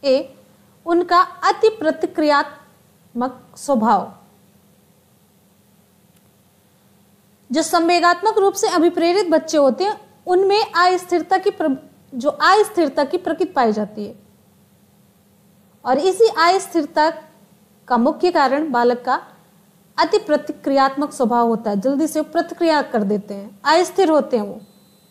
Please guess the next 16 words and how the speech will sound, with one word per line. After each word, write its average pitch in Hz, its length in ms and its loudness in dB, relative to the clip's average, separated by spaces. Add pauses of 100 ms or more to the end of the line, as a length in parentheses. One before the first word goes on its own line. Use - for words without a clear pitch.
(520)
Next 294 320 -2
है, 370 60 0
यहाँ 339 180 2
पे 339 100 -2
देखिए, 339 380 -2
question 311 360 -2
number 349 160 0
थर्टी 339 320 0
नाइन 330 280 0
है, 302 180 -2 (1300)
अब 262 140 -4
यहाँ 320 160 2
पे 349 120 -2
ध्यान 311 260 0
से 311 100 -6
देखिएगा, 233 460 -2